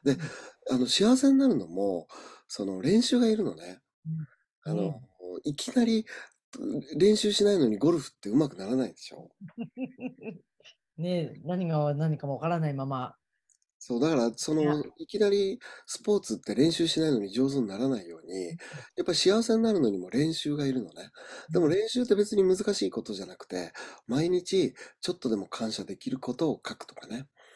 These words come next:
Speaker 2: うん。
Speaker 1: まあ、僕の幸せがずっと続く手帳なんかで推奨してるのは、毎日一個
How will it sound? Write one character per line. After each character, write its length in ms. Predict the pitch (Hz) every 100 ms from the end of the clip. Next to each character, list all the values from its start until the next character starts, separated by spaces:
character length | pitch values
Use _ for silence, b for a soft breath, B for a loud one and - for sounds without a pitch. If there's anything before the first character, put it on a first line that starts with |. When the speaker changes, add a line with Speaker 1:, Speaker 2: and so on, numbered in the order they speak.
| B 151 135 B _ _ -
Speaker 2:
う 20 |
ん。 20 |
Speaker 1:
ま 40 | 151
あ、 20 |
僕 220 | 165 151
の 100 | 123
幸 260 | - 131 131
せ 100 | 127
が 80 | 120
ず 120 | 120
っ 40 |
と 140 | 113 117
続 300 | - 113 113
く 60 |
手 160 | - 110
帳 440 | - 110 104 104
な 100 | 113
ん 60 | 107
か 100 | 120
で 80 | 165
推 260 | 165 113
奨 200 | 101 104
し 100 | 98
て 80 | 104
る 80 | 95
の 140 | 101
は、 80 | 95 B B B
毎 240 | 110 127 113
日 320 | 101 - 110
一 140 | 147 -
個 260 | 175 147